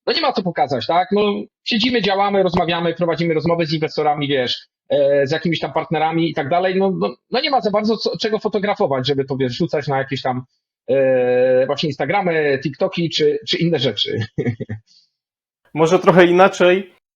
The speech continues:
Speaker 2: Czy są jakieś działania, które polecasz realizować każdemu człowiekowi,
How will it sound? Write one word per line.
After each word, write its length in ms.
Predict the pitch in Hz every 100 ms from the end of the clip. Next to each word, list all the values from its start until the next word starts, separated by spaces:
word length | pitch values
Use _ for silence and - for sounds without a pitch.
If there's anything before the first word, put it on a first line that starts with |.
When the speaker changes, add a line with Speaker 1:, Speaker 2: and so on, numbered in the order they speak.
| _ _
Speaker 2:
Czy 140 | -
są 200 | 147 196
jakieś 320 | 202 190 175
działania, 800 | 131 120 151 160 160 151 151 160 -
które 200 | 147 147
polecasz 680 | 156 147 147 147 143 - -
realizować 600 | 143 139 139 143 139 -
każdemu 400 | 143 123 147 135
człowiekowi, 800 | - 135 135 143 139 131 131